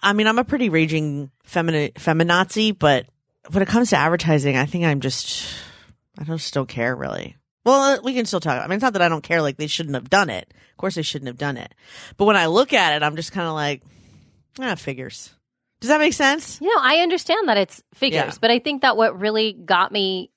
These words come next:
Speaker 2: you know, thinking about that is that I, I think what it was is that I really, I really like blue microphones.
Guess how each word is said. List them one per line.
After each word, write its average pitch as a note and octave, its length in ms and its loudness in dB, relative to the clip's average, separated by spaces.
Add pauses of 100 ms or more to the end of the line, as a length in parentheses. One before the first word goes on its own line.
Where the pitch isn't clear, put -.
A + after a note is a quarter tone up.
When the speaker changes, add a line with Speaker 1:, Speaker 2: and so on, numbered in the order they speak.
(120)
Speaker 2:
you G3+ 140 0
know, F3 100 2
thinking G3+ 320 -2
about E3 280 2
that D#3+ 200 2
is F3 140 -2
that D#3+ 360 2 (200)
I, G3+ 160 -2
I F#3+ 80 -8
think C#4 260 -2
what B3 140 4
it - 80 -4
was G#3 260 2
is E3+ 140 -6
that D#3 240 0
I F3+ 260 2
really, D#3+ 600 -4 (680)
I G#3+ 80 0
really G3 280 2
like D#3 320 0
blue D3+ 200 -6
microphones. C3+ 720 -10